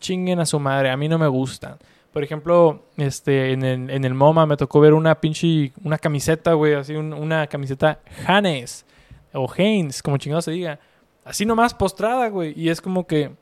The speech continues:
ah, y tiene, o sea, tienen sus pinches, este, letreritos ahí donde tienes que leer tú a qué chi-, qué chingados quería hacer el artista con esa madre, ¿no? Eh, y la lees y dices, "No mames, güey,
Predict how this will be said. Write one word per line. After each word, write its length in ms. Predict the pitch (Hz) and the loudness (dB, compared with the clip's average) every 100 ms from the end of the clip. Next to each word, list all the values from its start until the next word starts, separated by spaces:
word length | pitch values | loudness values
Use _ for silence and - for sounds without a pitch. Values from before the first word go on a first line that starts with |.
| _ _ _ _ _ _ - | _ _ _ _ _ _ -6
ah, 360 | 147 156 151 147 | 2 4 4 4
y 140 | 170 | 0
tiene, 360 | 165 170 208 196 | 2 2 2 2
o 80 | 170 | 2
sea, 120 | 160 | 2
tienen 440 | 165 185 220 185 156 | 0 0 -2 -6 -10
sus 160 | 160 | -12
pinches, 440 | - 165 208 202 - | -8 -8 -6 -8 -8
este, 300 | 147 - 147 | -10 -6 -6
letreritos 540 | 139 - 135 147 170 | -4 -4 -4 -4 0
ahí 100 | 160 | 2
donde 240 | 160 165 143 | 2 2 0
tienes 180 | 143 | -4
que 120 | - 160 | -2 4
leer 220 | 160 156 | 4 4
tú 280 | - 175 165 _ _ | 2 2 0 _ _
a 140 | - 143 | -16 -12
qué 180 | 151 | -10
chi-, 180 | 151 - | -10 -12
qué 160 | - 156 | -4 -4
chingados 400 | 151 170 147 156 | -2 2 4 4
quería 200 | 151 143 | 0 -2
hacer 140 | 151 | 0
el 80 | 156 | 2
artista 400 | 139 - 143 - | 0 -2 -8 -6
con 120 | 143 | -2
esa 140 | 143 156 | 0 2
madre, 340 | 160 190 175 | 2 2 0
¿no? 180 | 180 196 _ _ _ _ _ _ _ _ | -2 -4 _ _ _ _ _ _ _ _
Eh, 300 | 151 151 156 143 | -8 -4 -4 -2
y 120 | 165 | 2
la 160 | 156 | 4
lees 340 | 160 233 247 208 | 6 8 8 6
y 80 | 196 | 6
dices, 300 | 185 170 - | 6 2 -2
"No 240 | 151 175 | -4 0
mames, 320 | 180 170 175 160 | 2 0 0 0
güey, 200 | 156 | 0